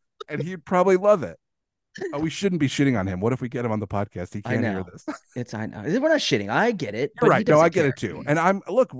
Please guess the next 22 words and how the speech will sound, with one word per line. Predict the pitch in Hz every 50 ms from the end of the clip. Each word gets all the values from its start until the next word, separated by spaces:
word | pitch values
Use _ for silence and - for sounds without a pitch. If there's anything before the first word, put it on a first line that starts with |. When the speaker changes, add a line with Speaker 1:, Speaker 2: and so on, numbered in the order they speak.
| 123
Speaker 1:
I'm | 131 156 175
a | 170
brother. | 143 175 190 220 233 190 131 90 78
I'm | 85 120 135 143
a, | 139 131
I'm | 117 139 147
a, | 147 143 -
I'm | 156 151 147 160
a, | 156
I'm | - 147 143 147 147
a, | 147 143 139
Speaker 2:
Yeah. | -
Speaker 1:
an | 147 156
ally | 170 208 254 226 143 101 98 95
here. | - 92 92 90
I | 113
got | 147 180 185 190
one | 190 190 190
Speaker 2:
Me | -
Speaker 1:
too, | - 285 285
Speaker 2:
too. | -
Speaker 1:
bud. | 98 98 127 -